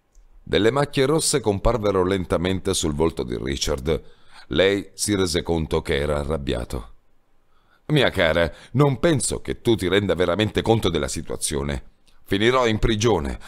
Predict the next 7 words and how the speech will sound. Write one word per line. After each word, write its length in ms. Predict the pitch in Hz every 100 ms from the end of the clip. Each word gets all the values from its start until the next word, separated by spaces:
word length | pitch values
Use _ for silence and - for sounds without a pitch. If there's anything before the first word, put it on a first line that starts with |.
| -
sarà 360 | - 123 127 127
la 120 | 123
rovina, 500 | 127 131 127 95 85 - -
la 200 | 139 143
vergogna." 720 | 135 127 160 113 90 69 - - - _ _ _ _ _ _ _ _
"Vincent 720 | - 143 185 - 160 143 - -
Easton 420 | 185 180 - 170